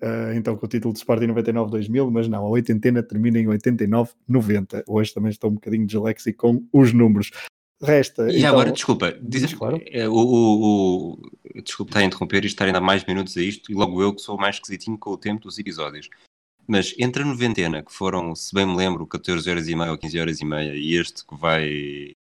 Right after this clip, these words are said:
Speaker 2: vai cair em cima das vinte, mas talvez dezanove, e pegando naquilo que o Rui Malheiro disse da, do, do tempo do, do documentário, do audiodocumentário, eh, até utilizou termos diferentes, nós temos aqui, eh,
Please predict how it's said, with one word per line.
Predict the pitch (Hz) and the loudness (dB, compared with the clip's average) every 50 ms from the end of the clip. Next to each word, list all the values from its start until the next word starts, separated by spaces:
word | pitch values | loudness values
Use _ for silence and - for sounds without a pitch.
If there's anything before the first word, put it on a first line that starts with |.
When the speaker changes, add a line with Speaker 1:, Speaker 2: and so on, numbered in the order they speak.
| _ _ _ _ | _ _ _ _
Speaker 2:
vai | 78 76 85 85 | -8 -4 -4 -4
cair | 82 - 87 82 | -4 -4 -6 -6
em | 82 | -6
cima | - - - 82 | -8 -10 -10 -8
das | 82 85 82 82 78 | -6 -4 -4 -4 -2
vinte, | 85 98 104 98 87 - - - | 0 2 2 2 0 -2 -8 -10
mas | 82 80 | -10 -10
talvez | - 85 82 85 80 78 | -10 -10 -8 -8 -8 -8
dezanove, | - 85 82 76 78 85 85 - _ _ _ _ _ _ _ _ _ _ _ - | -8 -6 -4 -4 -4 -6 -6 -10 _ _ _ _ _ _ _ _ _ _ _ -14
e | - 80 | -12 -4
pegando | - 95 98 98 98 | 0 2 2 4 4
naquilo | 95 92 92 98 90 | 2 0 -2 -4 -8
que | - 98 | -8 -8
o | |
Rui | 85 98 | -4 -2
Malheiro | 92 92 90 90 90 _ _ _ _ _ _ _ _ - - 87 85 82 | 0 0 2 0 -2 _ _ _ _ _ _ _ _ -8 -6 -6 -4 -4
disse | 87 90 85 - - - - 90 | -4 -4 -4 -4 -6 -8 -6 -4
da, | 85 87 85 82 80 80 73 - | -2 -2 -2 -2 -4 -6 -8 -12
do, | 85 80 80 78 80 80 | -12 -10 -8 -8 -8 -8
do | 82 87 85 | -6 -4 0
tempo | - 104 101 92 - - 92 | 2 2 2 2 0 -2 0
do, | 87 87 82 80 78 78 76 - | 2 4 4 4 4 2 -2 -6
do | - 82 80 85 | -8 -6 -4 -4
documentário, | 82 - - - 90 87 85 - 107 113 104 95 87 82 | -4 -4 -2 0 2 2 2 2 2 2 2 2 0 -2
do | 85 87 | -2 -4
audiodocumentário, | 85 85 87 - - - 85 80 80 95 101 104 95 87 87 80 76 _ _ - - _ _ _ - | -4 -4 -6 -8 -8 -10 -10 -6 -2 2 2 2 2 0 -4 -8 -10 _ _ -20 -20 _ _ _ -14
eh, | 85 80 76 78 76 - | -14 -14 -14 -14 -16 -14
até | 80 - 95 | -8 -6 -6
utilizou | 90 80 - 92 82 90 90 | -4 -4 -4 -6 -4 -4 -6
termos | 82 - 98 90 90 | -4 -4 -4 -4 -4
diferentes, | 87 87 82 - 87 85 87 - - _ - - - _ _ _ _ - | -6 -10 -10 -6 -6 -6 -6 -8 -14 _ -20 -20 -20 _ _ _ _ -8
nós | 110 110 - | -8 -6 -4
temos | - 131 123 120 | -4 -4 -4 -4
aqui, | 123 123 - 110 107 101 98 92 92 - - - | -6 -4 -2 -2 0 0 -2 -4 -8 -10 -12 -14
eh, | - 82 - - | -14 -14 -16 -12